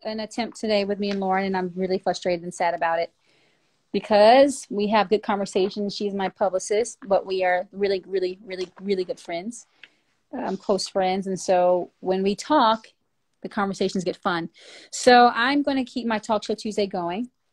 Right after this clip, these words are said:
So I was talking earlier, I talked, I had already started off by talking about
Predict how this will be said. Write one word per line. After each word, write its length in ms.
So 100
I 20
was 80
talking 280
earlier, 180
I 40
talked, 380
I 120
had 160
already 160
started 260
off 80
by 120
talking 440
about 360